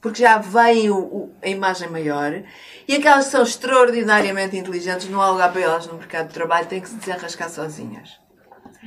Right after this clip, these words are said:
Agora, eu gostava que comentasse, porque eu estou a adorar a, a sua aula, e gostava que, onde é que aplicava isto?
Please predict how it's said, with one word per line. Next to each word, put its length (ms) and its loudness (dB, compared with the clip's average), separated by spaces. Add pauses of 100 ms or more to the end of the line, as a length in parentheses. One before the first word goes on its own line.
(160)
Agora, 280 4
eu 100 -4
gostava 320 0
que 60 -12
comentasse, 540 -4
porque 140 -12
eu 40 -4
estou 140 -8
a 40 -2
adorar 340 -8
a, 1200 -16
a 40 -10
sua 760 -8
aula, 400 -2 (760)
e 380 -6
gostava 360 -2
que, 540 -10 (380)
onde 220 2
é 40 0
que 120 -4
aplicava 680 -4
isto? 560 -12